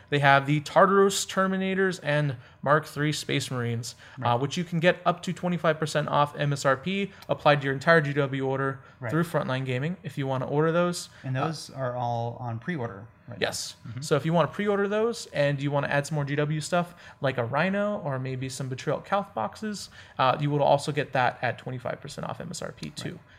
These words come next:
Speaker 1: in addition to your pre-order. So that's pretty cool. I'm excited for the Tartarus Terminators. They're easily the coolest looking ones, probably 'cause they're the most Roman, they're the most Ultramarine looking ones.
Speaker 2: Mm-hmm.
Speaker 1: Um, just my two cents.
Speaker 2: I love
Speaker 1: Uh,
Speaker 2: the Mark three armor.
Speaker 1: The Mark three armor's,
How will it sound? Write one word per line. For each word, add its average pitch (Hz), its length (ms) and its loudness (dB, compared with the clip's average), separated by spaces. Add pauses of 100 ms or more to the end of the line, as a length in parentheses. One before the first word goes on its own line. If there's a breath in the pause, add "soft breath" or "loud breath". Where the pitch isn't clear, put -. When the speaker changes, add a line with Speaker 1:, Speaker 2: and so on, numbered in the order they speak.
(140 soft breath)
Speaker 1:
in 139 60 -4
addition 127 320 -4
to 120 60 -6
your 120 100 -4
pre-order. 131 420 -6 (280 loud breath)
So 147 240 4
that's 170 220 6
pretty 156 200 -2
cool. 175 300 -2
I'm 156 140 2
excited 156 340 4
for 156 80 -6
the 147 60 -6
Tartarus 147 460 2
Terminators. 147 560 -2 (220 loud breath)
They're 156 160 6
easily 151 400 0
the 143 80 0
coolest 151 400 -2
looking 147 240 -4
ones, 160 320 -2
probably 135 260 -4
'cause 131 200 -4
they're 135 100 -4
the 127 100 -6
most 131 280 -8
Roman, 147 560 -2 (380 loud breath)
they're 131 140 -2
the 127 80 -4
most 120 280 -4
Ultramarine 160 680 -2
looking 170 280 -2
ones. 190 340 -6
Speaker 2:
Mm-hmm. 110 200 -6 (220)
Speaker 1:
Um, 120 300 0
just 147 220 -6
my 143 160 0
two 143 180 -4
cents. - 400 -8 (920 loud breath)
Speaker 2:
I 139 80 -2
love 139 180 0
Speaker 1:
Uh, - 20 -2
Speaker 2:
the 127 80 -4
Mark 113 200 -4
three 117 160 -6
armor. 107 320 -8 (400)
Speaker 1:
The 160 60 0
Mark 220 160 8
three 233 100 0
armor's, 190 200 2